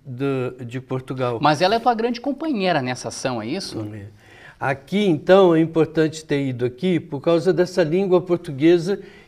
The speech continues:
Speaker 1: que é o que a mala tem aqui dentro.
Speaker 2: Olha
Speaker 1: a
Speaker 2: só.
Speaker 1: língua portuguesa e anda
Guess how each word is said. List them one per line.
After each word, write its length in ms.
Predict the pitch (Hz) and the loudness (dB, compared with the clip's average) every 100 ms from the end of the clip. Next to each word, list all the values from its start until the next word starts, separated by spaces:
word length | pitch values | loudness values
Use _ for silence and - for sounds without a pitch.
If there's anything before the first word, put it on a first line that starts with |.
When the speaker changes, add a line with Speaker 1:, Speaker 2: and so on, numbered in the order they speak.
| _ | _
Speaker 1:
que 260 | _ 170 160 | _ 2 4
é 80 | 170 | 4
o 120 | 180 | 2
que 160 | 175 | 0
a 80 | 196 | -2
mala 360 | 185 175 175 175 | 0 0 0 -2
tem 300 | 175 170 170 | 0 0 0
aqui 220 | 170 185 | -2 -4
dentro. 480 | 143 147 143 139 120 | 0 0 0 -4 -4
Speaker 2:
Olha 180 | 135 127 | -2 -2
Speaker 1:
a 60 | |
Speaker 2:
só. 100 | 127 | -2
Speaker 1:
língua 240 | 139 143 143 | 0 0 -2
portuguesa 760 | 147 147 139 131 143 151 165 | -4 -6 -6 0 0 0 0
e 60 | 160 | 2
anda 480 | 156 170 185 185 | 2 0 -2 -2